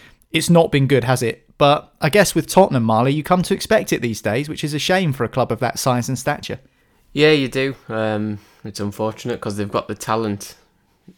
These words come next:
Speaker 2: um, in terms of personnel, in terms of manager, to, uh, you know, to, to go and, and do bigger things. You know, the worst teams have won,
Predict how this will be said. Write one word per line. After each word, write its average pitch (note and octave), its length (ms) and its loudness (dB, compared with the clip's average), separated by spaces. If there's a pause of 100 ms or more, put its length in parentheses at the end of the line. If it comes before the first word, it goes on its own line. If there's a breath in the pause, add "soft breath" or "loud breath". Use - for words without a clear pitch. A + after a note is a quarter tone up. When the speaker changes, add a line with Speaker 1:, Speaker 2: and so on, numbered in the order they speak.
Speaker 2:
um, G2 420 -6
in G2 140 -8
terms G2+ 240 -6
of F#2 80 -14
personnel, G#2+ 640 -2
in G#2 100 -8
terms G#2 240 -6
of F#2 80 -8
manager, G#2 480 -4 (160)
to, G2 360 -4
uh, G2 260 -4 (960 soft breath)
you G#2 80 -4
know, G2 140 -2
to, A2+ 320 -2
to - 180 -8
go A2+ 260 2
and, A2 320 0
and G#2+ 140 -4
do A#2 200 0
bigger A2+ 260 -4
things. A#2+ 380 -4
You G#2 60 -2
know, G#2+ 120 -4
the A2+ 260 -8
worst B2 340 -2
teams A2 260 -2
have G#2 140 -8
won, G#2+ 340 -4